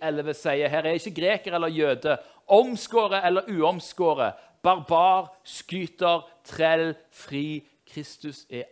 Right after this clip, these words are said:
alt og i alle. To brød,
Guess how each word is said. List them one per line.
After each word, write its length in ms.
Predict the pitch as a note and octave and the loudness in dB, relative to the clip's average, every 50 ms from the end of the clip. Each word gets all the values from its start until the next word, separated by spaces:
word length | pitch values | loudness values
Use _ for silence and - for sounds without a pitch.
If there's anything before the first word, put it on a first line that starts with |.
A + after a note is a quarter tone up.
| - A#2 | -6 -4
alt 400 | B2 B2+ B2+ A#2+ _ _ _ _ _ A#2 | -4 -4 -6 -10 _ _ _ _ _ -16
og 140 | A2+ - _ _ | -16 -16 _ _
i 140 | G#2+ F#2+ F2 F2+ F#2 _ _ _ _ _ _ _ - | -16 -16 -16 -16 -20 _ _ _ _ _ _ _ -2
alle. 380 | C#3+ C3+ A#2+ G#2+ A2+ A#2+ A#2+ G2+ F#2 - _ _ _ _ _ _ _ _ _ _ _ _ _ _ _ _ _ _ _ _ _ _ _ _ _ _ _ _ _ _ _ _ _ _ _ _ _ _ _ _ _ _ _ _ _ _ _ _ - | -2 -2 0 -2 -2 -4 -4 -6 -10 -14 _ _ _ _ _ _ _ _ _ _ _ _ _ _ _ _ _ _ _ _ _ _ _ _ _ _ _ _ _ _ _ _ _ _ _ _ _ _ _ _ _ _ _ _ _ _ _ _ 0
To 220 | G3 A#3+ D4 D#4 B3+ | 2 4 4 4 2
brød, 460 | G#3+ A3+ A#3+ A3+ A3 G3 F3 C3 G#2+ | 4 4 4 6 8 8 6 6 4